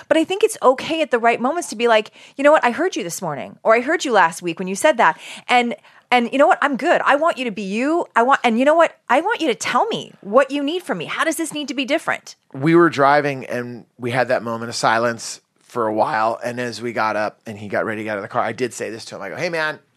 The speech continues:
Speaker 2: I totally hear you loud and clear." You know?
Speaker 1: Nice.
Speaker 2: And he goes, "Really?"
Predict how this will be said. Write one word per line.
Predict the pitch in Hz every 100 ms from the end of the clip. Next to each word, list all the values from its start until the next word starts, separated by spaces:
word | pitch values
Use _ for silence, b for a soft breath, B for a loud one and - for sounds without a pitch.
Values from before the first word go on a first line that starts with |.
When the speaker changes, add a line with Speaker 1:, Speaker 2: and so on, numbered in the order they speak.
| -
Speaker 2:
I | 117 113
totally | 117 - 127 127 120
hear | 113
you | 113 104
loud | 87 98
and | 95
clear." | 104 92 - b b b 226
You |
know? | 226 202 185
Speaker 1:
Nice. | 170 165
Speaker 2:
And | 110
he | 110
goes, | 113 113
"Really?" | 196 214